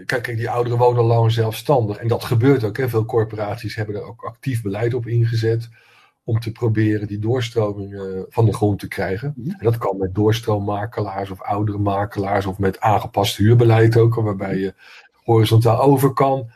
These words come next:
Speaker 1: Dus je kunt in je bestaande voorraad kun je, kun je, ja, een optimale verdeling organiseren, waarbij ook die ouderen dan, hè, een rol spelen.
Speaker 2: Ja.
Speaker 1: Dus daar kan je best veel, eh, veel mee doen, denk ik. En, eh,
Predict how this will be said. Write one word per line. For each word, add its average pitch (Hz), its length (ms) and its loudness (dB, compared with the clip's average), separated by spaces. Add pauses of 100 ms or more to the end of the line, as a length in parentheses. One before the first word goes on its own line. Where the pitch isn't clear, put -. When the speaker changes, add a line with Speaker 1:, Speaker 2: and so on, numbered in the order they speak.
(200)
Speaker 1:
Dus 113 100 -4
je 117 120 0
kunt 123 260 2
in 123 120 0
je 113 100 4
bestaande 113 480 0
voorraad 110 440 -4
kun 110 180 -4
je, 98 440 -4
kun 113 180 -4
je, 95 320 -6
ja, 95 420 -10
een 101 220 -10 (280)
optimale 110 680 2
verdeling 117 420 0
organiseren, 98 880 -6
waarbij 101 400 -4
ook 113 180 -10
die 110 160 -8
ouderen 120 400 2
dan, 104 260 -6
hè, 165 220 0 (320)
een 123 100 -6
rol 113 300 2
spelen. 98 500 -8 (200)
Speaker 2:
Ja. 131 300 -8
Speaker 1:
Dus 117 120 0
daar 117 140 -2
kan 123 160 2
je 120 80 4
best 147 240 4
veel, 104 400 0
eh, 101 160 -6
veel 123 200 -6
mee 98 180 -4
doen, 151 200 -2
denk 98 220 -6
ik. - 240 -20
En, 101 220 -16
eh, 98 80 -20